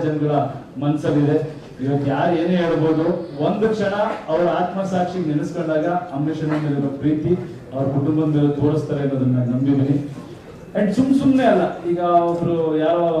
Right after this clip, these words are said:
ಅವ್ರ ಕುಟುಂಬದಲ್ಲಿ ಒಬ್ರು ನಿಂತ್ಕೋಬೇಕು ಅನ್ನೋದಷ್ಟೇ ಅಲ್ಲ, ಅವ್ರಿಗೆಲ್ಲ ಯೋಗ್ಯತೆ ಇದೆ ಅನ್ನೋದನ್ನ ನಾನು ಭಾವಿಸಿದ್ದೀನಿ. ಯಾಕಂದ್ರೆ ಒಂದು ಎಂ ಪಿ ಆಗಿ ನಿಂತ್ಕೋಬೇಕಾದಾಗ ಅದಕ್ಕೊಂದು ಕ್ವಾಲಿಟೀಸ್ ಇರ್ಬೇಕಾಗತ್ತೆ, ಅದಕ್ಕೊಂದು ಇಂಟೆಲಿಜೆನ್ಸ್ ಇರ್ಬೇಕಾಗತ್ತೆ, ಅಥವಾ ಅದು ಧ್ಯೇಯ ಇರ್ಬೇಕಾಗತ್ತೆ.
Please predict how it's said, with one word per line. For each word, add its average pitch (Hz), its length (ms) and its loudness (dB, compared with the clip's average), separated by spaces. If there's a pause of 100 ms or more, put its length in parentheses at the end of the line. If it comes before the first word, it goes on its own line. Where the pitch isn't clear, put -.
(340)
ಅವ್ರ 160 140 0
ಕುಟುಂಬದಲ್ಲಿ 165 640 -2
ಒಬ್ರು 147 160 0
ನಿಂತ್ಕೋಬೇಕು 151 580 0
ಅನ್ನೋದಷ್ಟೇ 139 420 -4
ಅಲ್ಲ, 127 200 -4 (840)
ಅವ್ರಿಗೆಲ್ಲ 151 400 4
ಯೋಗ್ಯತೆ 190 640 2
ಇದೆ 175 120 2
ಅನ್ನೋದನ್ನ 170 400 0
ನಾನು 135 180 -4
ಭಾವಿಸಿದ್ದೀನಿ. 135 640 -2 (760)
ಯಾಕಂದ್ರೆ 160 320 0
ಒಂದು 151 180 4
ಎಂ 151 180 4
ಪಿ 196 420 -2 (180)
ಆಗಿ 156 240 0
ನಿಂತ್ಕೋಬೇಕಾದಾಗ 165 840 0 (1400)
ಅದಕ್ಕೊಂದು 170 640 4
ಕ್ವಾಲಿಟೀಸ್ 185 640 0
ಇರ್ಬೇಕಾಗತ್ತೆ, 147 640 0
ಅದಕ್ಕೊಂದು 139 480 -2
ಇಂಟೆಲಿಜೆನ್ಸ್ 151 540 -2
ಇರ್ಬೇಕಾಗತ್ತೆ, 127 720 -4
ಅಥವಾ 143 380 -4
ಅದು 139 440 -4
ಧ್ಯೇಯ 175 300 2
ಇರ್ಬೇಕಾಗತ್ತೆ. 127 920 -4